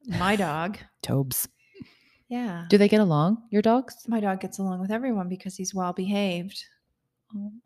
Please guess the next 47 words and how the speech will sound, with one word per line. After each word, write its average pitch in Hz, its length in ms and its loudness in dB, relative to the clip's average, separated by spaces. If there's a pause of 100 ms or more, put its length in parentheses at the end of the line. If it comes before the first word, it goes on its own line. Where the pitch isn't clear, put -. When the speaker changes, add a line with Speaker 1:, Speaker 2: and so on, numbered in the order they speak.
(720)
Speaker 2:
Don't 247 220 2
be 359 120 0
mean 311 200 0
to 269 100 6
Roy 220 180 8
Orbison. 190 640 4 (680)
Speaker 1:
Well, 214 560 6
I 196 160 2
can't 208 280 -4
help 202 200 -4
it. 185 100 -2
He's 190 200 -4
a 190 60 -2
dick. 185 460 -4 (680)
Speaker 2:
Not 254 320 4
the 262 80 6
royal, 220 480 10
real 233 260 10
Roy 165 200 10
<laughs> - 20 10
Orbison - 720 2 (180)
isn't 170 220 -2
a 147 60 0
dick. - 480 -2 (200)
Speaker 1:
He's 202 200 -10
also 180 260 -10
dead, 165 240 -10
I 170 100 -8
think. 175 320 -12
Speaker 2:
Yeah, 170 140 -4
he 156 80 -6
is. 165 260 -6 (320)
I 165 60 -4
love 156 220 -6
Roy 165 140 -4
Orbison. 175 360 -6
Speaker 1:
Anyway. 165 500 -4
Speaker 2:
How - 140 -20
many 170 120 4
times 165 320 0
in 175 40 -4
a 170 40 0
podcast - 380 -4
can - 100 2
you 160 40 2
say 170 180 2
Roy 160 220 2